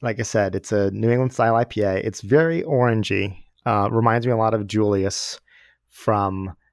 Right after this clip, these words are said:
Treehouse. Not the dankest, haziest New England I P A. You don't get a lot of that hop bitterness. Very smooth, very,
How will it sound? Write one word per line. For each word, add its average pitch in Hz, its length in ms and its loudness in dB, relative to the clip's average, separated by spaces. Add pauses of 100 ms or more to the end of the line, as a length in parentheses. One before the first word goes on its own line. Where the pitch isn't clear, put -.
Treehouse. 98 760 -2 (380)
Not 135 360 2
the 123 580 2 (520)
dankest, 120 640 0
haziest 147 880 -2 (340)
New 147 140 2
England 160 200 2
I 156 60 2
P - 180 -2
A. 151 40 0
You 127 120 2
don't 123 140 2
get 117 140 0
a 110 60 2
lot 107 200 4
of - 0 -
that 98 160 -4
hop - 320 -6
bitterness. 135 560 0 (480)
Very 151 220 2
smooth, 123 600 2 (240)
very, 113 760 2